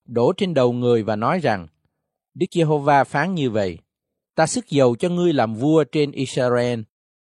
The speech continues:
Đoạn, hãy mở cửa ra và trốn đi, chớ huẩn đãi." Như vậy, người tôi tớ trai trẻ của đấng tiên tri đi đến Ramoth tại Galaad. Khi người đến, các quan tướng đạo quân đang ngồi.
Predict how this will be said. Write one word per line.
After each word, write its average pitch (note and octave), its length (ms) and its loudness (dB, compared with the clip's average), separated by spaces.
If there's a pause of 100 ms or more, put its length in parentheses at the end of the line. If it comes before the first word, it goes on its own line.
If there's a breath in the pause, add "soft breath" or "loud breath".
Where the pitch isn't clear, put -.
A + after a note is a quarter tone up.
(280)
Đoạn, G#2 380 -2 (180)
hãy C3 160 -6
mở D3 320 2
cửa B2+ 220 -2
ra D3 240 2
và G#2+ 220 -4
trốn D#3+ 260 -2
đi, C3 260 -2 (400)
chớ D#3 340 0
huẩn A2 360 -6
đãi." G2+ 340 -6 (1500)
Như F#3+ 160 -2
vậy, B2 260 0 (280)
người C#3+ 280 4
tôi F#3 180 2
tớ G#3 220 2
trai F#3 280 2
trẻ C#3+ 240 0
của E3 140 -2
đấng F#3+ 160 -4
tiên D#3+ 240 -4
tri E3 180 -2
đi D#3 140 -2
đến F3 260 -2
Ramoth E3 460 2
tại G#2+ 200 0
Galaad. C3+ 540 0 (920)
Khi F#3+ 160 -4
người B2+ 260 0
đến, D3+ 340 -2 (420)
các G3 160 -8
quan D#3+ 220 2
tướng G#3+ 300 0
đạo A2 200 2
quân D3 300 -6
đang C3+ 220 -4
ngồi. G#2+ 300 -2